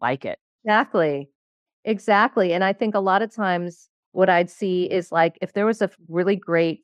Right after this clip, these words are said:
Speaker 2: female project manager, sometimes the women are good at that stuff, right? And I don't, I don't mean to sound that stereotypically, but I think it's 'cause the guys don't wanna do it.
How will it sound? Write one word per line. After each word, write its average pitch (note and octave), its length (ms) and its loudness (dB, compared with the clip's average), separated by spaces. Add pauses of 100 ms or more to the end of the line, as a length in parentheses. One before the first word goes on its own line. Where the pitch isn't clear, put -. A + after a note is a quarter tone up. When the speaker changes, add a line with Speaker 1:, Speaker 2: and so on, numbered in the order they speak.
(120)
Speaker 2:
female D#3+ 520 2
project D#3 460 -4
manager, A3 720 0 (320)
sometimes A3 560 0
the G#3 80 -2
women G3 300 0
are F#3+ 100 0
good G3 240 -2
at C4+ 120 -2
that - 200 -2
stuff, - 300 -10
right? E3+ 500 4 (400)
And F3 140 -4
I F3+ 120 0
don't, F3+ 300 -2
I F3+ 80 0
don't F3 280 -2
mean E3+ 240 -6
to E3+ 40 -4
sound E3 280 -4
that C#3+ 120 -4
stereotypically, D#3+ 800 -4
but D3+ 100 -2
I D#3+ 80 0
think E3+ 160 -8
it's E3+ 140 -14
'cause - 240 -14
the D#3+ 100 -6
guys D3+ 320 -4
don't - 320 -6
wanna D3+ 220 -4
do D#3 240 -4
it. A2 180 -6